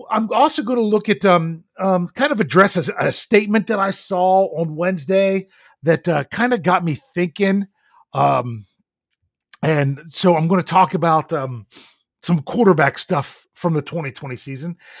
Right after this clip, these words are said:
And, uh, if we have some time, I have another stat I might throw out there to you. But we'll, let's get, let's dive into this. We'll see, uh, what all we got, 'cause I, <sighs>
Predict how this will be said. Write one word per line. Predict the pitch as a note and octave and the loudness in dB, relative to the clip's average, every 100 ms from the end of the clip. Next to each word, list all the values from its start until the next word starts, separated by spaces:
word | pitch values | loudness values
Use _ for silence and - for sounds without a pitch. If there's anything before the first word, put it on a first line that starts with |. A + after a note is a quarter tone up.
| - | -10
And, | - C4+ | 0 2
uh, | C#4 | 4
if | C4 | 4
we | C#4 | 4
have | C4+ B3+ | 4 2
some | B3+ | -2
time, | A#3+ A3+ A3+ | 0 2 4
I | A3 | 4
have | A3 G3+ | 2 0
another | F#3+ G3 | 2 0
stat | - - D3+ C#3 | -2 -4 -4 -4
I | C#3+ | -4
might | D3 C#3+ A#2 | -2 -2 -4
throw | D3+ D3 | -4 -2
out | C#3 C3+ | -4 -4
there | C#3+ | -8
to | - D3 | -8 -8
you. | B2 | -6
But | E3+ | -4
we'll, | D#4+ D#4+ | -4 -4
let's | D4+ G4 | -8 -8
get, | - G4 - - - - | 0 0 -2 -16 -20 -2
let's | D4+ - | -2 0
dive | F#4 E4 C#4 | 0 0 2
into | B3+ G3+ | 0 2
this. | F#3 G3+ | 2 2
We'll | G#3+ | -2
see, | A#3+ - C4 C4 A#3 _ _ _ | -4 -6 -6 -8 -10 _ _ _
uh, | A3 G#3 | -2 0
what | F#3+ F#3 A3+ | 0 0 2
all | B3 | 2
we | A3+ | 0
got, | G3 F#3 G3 F#3+ | -4 -2 -2 -2
'cause | F3+ D3 F3 | -6 -6 -2
I, | B3 C#4+ D4 - _ _ _ _ _ | 0 0 -6 -14 _ _ _ _ _
<sighs> | _ | _